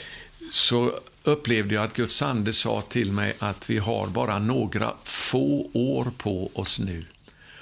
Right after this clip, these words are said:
om vi ska kunna rädda svensk kristenhet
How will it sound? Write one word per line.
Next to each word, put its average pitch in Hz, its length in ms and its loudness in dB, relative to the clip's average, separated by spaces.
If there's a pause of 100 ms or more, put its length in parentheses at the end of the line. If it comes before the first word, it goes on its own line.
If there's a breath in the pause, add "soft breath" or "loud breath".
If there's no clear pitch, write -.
(240 loud breath)
om 135 300 2
vi 117 120 2
ska 107 220 0
kunna 104 340 -2
rädda 127 680 -2 (560 loud breath)
svensk 107 720 0
kristenhet 98 840 -2